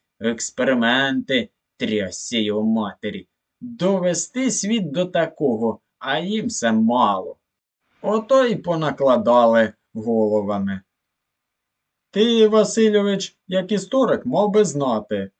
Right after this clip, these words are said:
"Я, як історик, тобі це кажу", гримнув той. "Всі знали, що так буде, але ніхто нічого не робив. От того цей",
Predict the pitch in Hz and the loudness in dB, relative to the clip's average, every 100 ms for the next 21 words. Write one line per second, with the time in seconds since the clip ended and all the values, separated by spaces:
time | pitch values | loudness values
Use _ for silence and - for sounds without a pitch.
0 | _ _ _ _ _ - 101 120 151 151 | _ _ _ _ _ -16 -2 2 4 4
1 | 147 147 160 - - 208 202 120 107 117 | 0 0 -4 -4 0 2 4 2 -2 -4
2 | 113 143 - 143 160 160 131 113 98 90 | -2 -4 0 -2 2 2 2 -4 -6 -10
3 | _ _ 95 98 98 95 98 - 98 90 | _ _ -12 -6 -4 -4 -6 -6 -8 -8
4 | - _ _ _ - - 151 175 147 117 | -14 _ _ _ -12 -8 -4 -2 -2 -2
5 | 147 139 117 107 98 92 _ _ - - | 0 2 2 0 -2 -6 _ _ -8 -4
6 | 117 131 113 107 143 127 101 98 - _ | 0 2 0 0 -2 0 -2 -4 -8 _
7 | _ 139 135 139 139 135 - - 165 180 | _ 0 2 2 0 -6 -6 0 2 2
8 | 160 147 165 156 151 147 139 117 107 101 | 0 -2 0 0 2 2 2 2 0 -2
9 | - _ _ _ 208 226 220 - 170 143 | -8 _ _ _ 0 2 0 -2 0 2
10 | 208 202 - 202 202 175 | 2 0 -2 0 0 -4